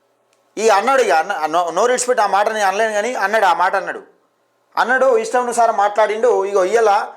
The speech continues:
అదే వచ్చింది. దేని గురించి వచ్చిందంటే, పోలీస్ మిస్సులో ఎన్నో ఒడిదుడుకులు, అది ఇక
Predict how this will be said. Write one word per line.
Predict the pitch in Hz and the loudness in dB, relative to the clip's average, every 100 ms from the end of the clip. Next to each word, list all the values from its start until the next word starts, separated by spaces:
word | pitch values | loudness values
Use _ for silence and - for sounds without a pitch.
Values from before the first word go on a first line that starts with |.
| _ - | _ -2
అదే | 202 | 2
వచ్చింది. | 247 233 220 160 | 2 0 -4 -4
దేని | 185 262 | -2 0
గురించి | 277 277 269 | -2 -2 -2
వచ్చిందంటే, | 269 233 214 262 302 - - _ _ _ _ _ _ _ _ | -2 -4 0 0 -2 -6 -20 _ _ _ _ _ _ _ _
పోలీస్ | 202 277 285 | 2 2 0
మిస్సులో | 262 262 277 | -4 -2 0
ఎన్నో | 240 269 254 | 0 0 2
ఒడిదుడుకులు, | 240 233 247 233 247 262 - - 185 | 0 0 -2 -2 -2 -4 -10 -6 -2
అది | |
ఇక | 233 | 0